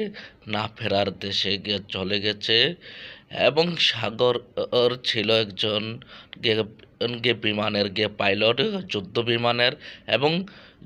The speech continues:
যুদ্ধ বিমানকে প্রশিক্ষণ দেওয়ার সময় গে সাগর গে মারা গেছে। এবং সাগর গে ছয় মাস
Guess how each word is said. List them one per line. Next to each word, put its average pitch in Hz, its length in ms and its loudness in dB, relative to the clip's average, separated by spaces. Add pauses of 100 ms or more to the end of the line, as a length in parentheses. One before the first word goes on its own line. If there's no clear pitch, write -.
যুদ্ধ 135 500 -2
বিমানকে 127 840 2
প্রশিক্ষণ 107 720 -2
দেওয়ার 107 380 4 (640)
সময় 117 640 4
গে 117 240 2
সাগর 113 520 2 (140)
গে 135 100 4 (100)
মারা 120 360 4
গেছে। 127 360 2 (640)
এবং 123 340 2
সাগর 131 540 4
গে 131 220 4
ছয় 113 400 2
মাস 135 300 4